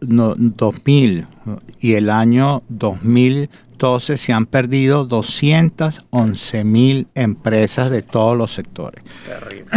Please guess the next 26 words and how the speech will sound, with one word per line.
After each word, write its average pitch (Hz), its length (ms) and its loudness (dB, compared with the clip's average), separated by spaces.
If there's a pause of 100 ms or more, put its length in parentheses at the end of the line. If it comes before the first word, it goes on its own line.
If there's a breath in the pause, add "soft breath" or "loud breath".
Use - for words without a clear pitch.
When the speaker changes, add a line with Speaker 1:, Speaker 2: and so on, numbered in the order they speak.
(140)
Speaker 1:
<clears throat> 208 200 2
Eso, 151 400 0
por 156 220 0
supuesto, 131 1000 2
nos 107 200 0
ha 107 100 4
dejado 135 380 2
en 151 40 0
una 135 160 2
situación, 120 880 0 (640 loud breath)
eh, - 720 -4
de 110 420 2
contracción 104 600 -2
económica 127 640 0
como 123 240 -4
la 107 100 -2
que 104 140 -6
tenemos 95 400 -4
actualmente. 135 760 0 (580 loud breath)
Eh, 104 480 0 (320)
muchas 110 480 2
veces 143 240 2
a 151 80 4
uno 135 220 2
le 151 120 2
preguntan, 120 840 0